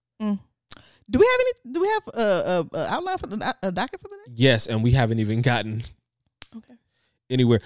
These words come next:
Speaker 2: We just started. T-, we, I think
Speaker 1: It's a bunch of segues.
Speaker 2: Excuse me. I'm, I'm starting to realize that we are getting better at this, 'cause I look at, like, and I hear earlier episodes and I go, "Oh, we're, we're, we're doing way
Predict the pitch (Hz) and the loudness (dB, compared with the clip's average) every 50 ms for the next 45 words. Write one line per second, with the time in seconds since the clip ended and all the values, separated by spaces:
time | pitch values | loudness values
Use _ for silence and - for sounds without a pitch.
0 | - - - 131 139 143 - - 131 117 113 110 107 - 160 - - 165 214 277 | -4 -4 0 0 2 2 2 2 2 2 2 0 0 -2 -2 -2 0 2 0 0
1 | 254 - - _ _ - 175 214 - - 320 330 302 247 269 - - - 214 220 | 0 -2 -10 _ _ 0 0 2 2 2 2 2 2 2 2 0 2 2 4 4
2 | 226 240 262 247 254 - 196 180 165 156 131 123 180 - - - _ _ _ _ | 6 6 4 4 2 2 0 0 0 -2 -6 -6 -8 -8 -10 -12 _ _ _ _
3 | _ _ _ _ _ _ _ _ _ 185 165 170 160 135 120 110 101 _ _ _ | _ _ _ _ _ _ _ _ _ -20 _ _ -20 -20 -20 -20 _ _ _ _
4 | _ _ _ _ - 226 226 208 214 214 185 - - 175 196 196 165 - 190 220 | _ _ _ _ 2 4 4 4 2 0 -4 -2 2 4 6 6 6 6 6 6
5 | 208 202 180 156 143 147 156 151 151 147 143 143 131 120 123 120 131 143 147 139 | 6 6 8 8 8 10 10 8 8 8 8 8 8 6 6 6 8 8 8 8
6 | 135 127 139 127 120 113 104 110 117 123 135 139 139 - - 170 170 180 - - | 8 6 6 6 6 6 6 6 8 8 8 6 6 4 2 2 2 2 2 2
7 | - 147 139 127 127 139 175 208 - 165 123 135 123 117 131 120 117 117 127 123 | 4 6 8 8 10 10 8 8 6 4 2 2 2 4 4 6 6 6 4 6
8 | 151 151 139 123 98 120 123 123 131 131 135 127 131 139 - 156 143 - 147 143 | 6 6 6 6 6 6 6 6 6 6 6 6 6 4 4 4 4 6 6 6
9 | 135 131 127 120 120 120 135 - - 269 311 320 302 254 175 120 104 92 87 80 | 6 6 4 4 4 4 4 4 4 4 4 6 8 8 8 8 6 4 2 -2
10 | 78 92 95 - _ _ _ _ _ _ _ _ _ _ _ _ _ _ _ _ | -4 -8 -12 -16 _ _ _ _ _ _ _ _ _ _ _ _ _ _ _ _
11 | _ _ _ _ _ _ _ _ _ _ _ _ _ _ _ 170 214 262 247 - | _ _ _ _ _ _ _ _ _ _ _ _ _ _ _ 2 2 2 2 2
12 | - - 170 185 196 202 190 165 - - - 151 165 170 196 196 190 180 156 151 | 0 2 6 8 8 8 8 6 6 4 4 4 6 6 6 6 6 6 8 8
13 | 160 165 165 160 156 151 143 131 117 | 8 8 8 8 8 8 6 6 4